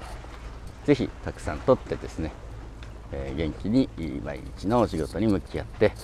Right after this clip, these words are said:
いただければな、なんて思っております。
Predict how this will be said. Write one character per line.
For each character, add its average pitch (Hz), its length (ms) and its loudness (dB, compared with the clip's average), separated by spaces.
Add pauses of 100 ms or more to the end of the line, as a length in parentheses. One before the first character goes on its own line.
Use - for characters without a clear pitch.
(340)
い - 20 -12
た - 80 -2
だ 101 100 6
け 127 100 2
れ 120 100 6
ば 117 120 10
な、 147 140 8
な 139 120 8
ん 85 40 0
て 120 260 6 (200)
思 82 180 -2
っ - 20 -2
て - 280 -8 (240)
お - 40 0
り 110 60 4
ま 120 100 6
す。 - 200 -8